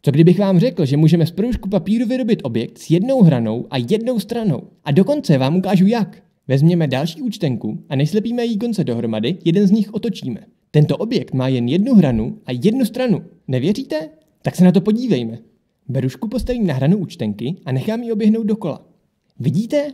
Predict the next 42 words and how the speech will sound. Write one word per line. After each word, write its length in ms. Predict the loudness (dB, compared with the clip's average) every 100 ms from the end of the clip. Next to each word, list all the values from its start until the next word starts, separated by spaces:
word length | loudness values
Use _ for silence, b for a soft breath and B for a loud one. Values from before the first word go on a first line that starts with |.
| 0
Beruška 340 | 2 2 0
se 120 | -2
vrátila 360 | -2 -4 -2 -2
na 120 | 0
původní 440 | 0 0 0 0
místo 480 | 2 2 0 -8 -8 -12
a 60 |
přitom 240 | -6 -2 0
obešla 340 | 2 0 2
úplně 380 | 2 2 -2 -4
celou 240 | -4 -2
hranu. 320 | 0 0 0 -4 -10 _
Není 240 | 4 6 6
tu 120 | 0
kousek 360 | 0 0 0
hrany 240 | 2 2 0
účtenky, 560 | -2 0 0 2 0
kde 160 | 2 4
beruška 360 | 4 2 -2 -2
nebyla. 400 | -2 -2 -4 -8 _ _ _
A 80 | 0
protože 360 | 2 2 2 2
beruška 400 | 0 0 0 2
nikdy 360 | 2 2 -2
nepřejde 400 | 0 -2 -2 -2
přes 180 | -4 -4
plochu 220 | -2 -2
papíru, 460 | -2 -2 0 0 -2 -4
vždy 320 | -2 0 0
chodí 300 | 2 2 2
pouze 320 | 0 2 2
po 120 | 2 0
hranách, 480 | 0 0 -4 -10 -8
tak 180 | -4
opravdu 300 | 0 0 2
tento 260 | 0 0 0
útvar 340 | -2 0 2
musí 200 | 2 2
mít 140 | -2 0
jen 120 | 0
jednu 280 | 2 4 6
hranu. 360 | 4 4 -4